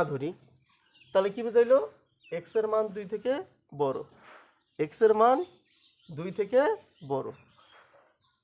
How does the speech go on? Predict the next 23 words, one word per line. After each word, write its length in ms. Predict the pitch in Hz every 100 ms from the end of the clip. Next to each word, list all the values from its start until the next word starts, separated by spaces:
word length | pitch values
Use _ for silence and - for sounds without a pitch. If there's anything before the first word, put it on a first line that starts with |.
| -
এ 20 | 220
ধারেটা 220 | 233 220 220
যদি 120 | 214
আটকে 180 | 214 208 202
দেই, 140 | 214 240 - _ _ _ _ _ _ _ _ _ _ _ _ -
এক্স 140 | 170 -
এর 80 | 226 233
মান 120 | 254 - -
সাত 160 | - 202 -
থেকে 180 | 214 254 415 - _
ছোট, 180 | - 160 135 - _ _
কারণ 140 | 185 202
ওই 60 | 214
দিকে 120 | 196 170
আকরা 220 | 165 175 180 175
বড় 120 | 185 175
সংখ্যা, 260 | 180 170 170 - _ _ _
তাহলে 180 | - 160 -
সাত 140 | 190 185
বড় 120 | 214 202
হইলে 180 | 196 202 -
অবশ্যই 320 | 185 190 185 170
এক্স 140 | 170